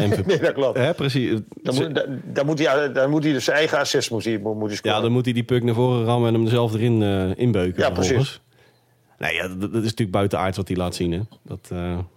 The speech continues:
Speaker 2: en, eh, dat zijn er meer natuurlijk, hoor, bij, bij Colorado. En laten we ook niet een aantal, eh,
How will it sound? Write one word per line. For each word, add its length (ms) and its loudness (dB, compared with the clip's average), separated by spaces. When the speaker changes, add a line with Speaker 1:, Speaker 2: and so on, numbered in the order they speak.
Speaker 2:
en, 220 -2
eh, 140 -2
dat 140 -6
zijn 160 0
er 60 2
meer 160 4
natuurlijk, 320 0
hoor, 120 2
bij, 180 2
bij 120 2
Colorado. 560 0
En 100 -4
laten 220 0
we 60 2
ook 60 0
niet 160 0
een 100 -4
aantal, 520 0
eh, 120 0